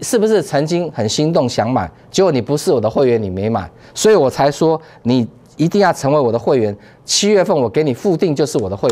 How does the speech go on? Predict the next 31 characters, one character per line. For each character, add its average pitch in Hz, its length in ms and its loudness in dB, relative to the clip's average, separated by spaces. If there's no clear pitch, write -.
员 78 140 -12
了。 78 120 -14
我 170 100 2
什 180 160 -2
么 127 100 0
时 127 120 0
候 135 80 2
这 123 100 -2
样 113 160 0
子 - 140 -14
过？ 90 200 -8
你 151 100 0
想 156 180 2
想 131 60 -2
看， 127 220 -2
这 - 120 -2
么 180 140 0
便 131 260 -2
宜 139 120 2
让 156 180 2
你 113 100 0
就 156 160 0
可 143 140 -2
以 113 120 0
来 110 120 0
跟 135 180 -2
着 131 80 -2
我， 90 220 -6
是 - 160 -4
不 156 60 0
是？ 143 180 0